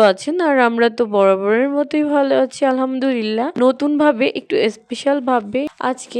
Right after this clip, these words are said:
কোকোলা নুডলসটা রান্না করব। তো এই নুডলসের রেসিপিটা আসলে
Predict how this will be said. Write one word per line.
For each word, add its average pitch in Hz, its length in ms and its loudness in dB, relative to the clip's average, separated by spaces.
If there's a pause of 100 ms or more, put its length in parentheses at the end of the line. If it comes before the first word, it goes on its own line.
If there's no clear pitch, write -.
(160)
কোকোলা 302 380 0 (120)
নুডলসটা 247 460 -4 (160)
রান্না 196 300 -4 (120)
করব। 202 240 -2 (320)
তো - 60 -2 (240)
এই 240 80 0 (100)
নুডলসের 294 440 -2 (120)
রেসিপিটা 247 640 -4 (360)
আসলে 240 360 -4